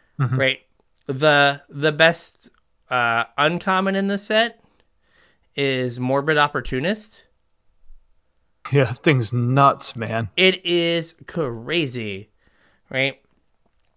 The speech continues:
Speaker 2: If you
Speaker 1: It
Speaker 2: watch an-
Speaker 1: never doesn't get a card.
Speaker 2: N-, it never doesn't.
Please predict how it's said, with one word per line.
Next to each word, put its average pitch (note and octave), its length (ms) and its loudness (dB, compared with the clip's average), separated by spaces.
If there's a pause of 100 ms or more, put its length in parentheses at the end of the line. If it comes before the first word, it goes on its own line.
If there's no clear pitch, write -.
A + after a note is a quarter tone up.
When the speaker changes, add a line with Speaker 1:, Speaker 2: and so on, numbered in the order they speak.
Speaker 2:
If D3 100 -4
you D#3 140 0
Speaker 1:
It E3+ 60 8
Speaker 2:
watch D#3 160 8
an- D3 80 10
Speaker 1:
never D3+ 340 6
doesn't C#3+ 460 4
get D3 120 6
a C#3 80 2
card. A2 360 -4 (560)
Speaker 2:
N-, D#3+ 200 -4
it F3 200 0
never F3+ 300 4
doesn't. B2+ 420 2